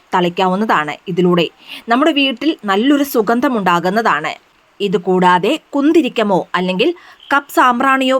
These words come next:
പുകയ്ക്കാവുന്നതുമാണ്. ഇതിലൂടെയും വീട്ടിൽ നല്ലൊരു ദൈവീക സുഗന്ധം ഉണ്ടാകുന്നതാണ്. ഇത്രയും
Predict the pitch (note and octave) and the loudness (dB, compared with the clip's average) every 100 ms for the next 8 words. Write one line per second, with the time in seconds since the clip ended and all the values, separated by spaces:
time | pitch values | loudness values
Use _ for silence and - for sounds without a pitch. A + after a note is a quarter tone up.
0 | C4 F#3 F#3+ F#3 G3+ G3+ G3 B3+ F#3 D3+ | -2 -4 -4 0 0 0 0 0 0 -2
1 | D3+ _ _ _ - D4 F4 F4 D4 C4 | -6 _ _ _ -4 0 2 4 2 0
2 | B3+ - _ _ G3 G#3 G3+ C#4 - G#3+ | -2 -6 _ _ -2 -2 -2 -4 -2 -2
3 | C4 D#4 D4 G#3 A3 A#3 D4+ D4+ D4 G#3+ | 2 2 0 0 0 2 0 0 -2 -2
4 | G#3 A3 A3+ F3+ F3 F#3 A3 G3+ D3 D3 | 0 0 0 2 2 0 0 0 0 -4
5 | - - - C4 A#3 D#4 E4 | -14 -20 -8 -6 0 2 2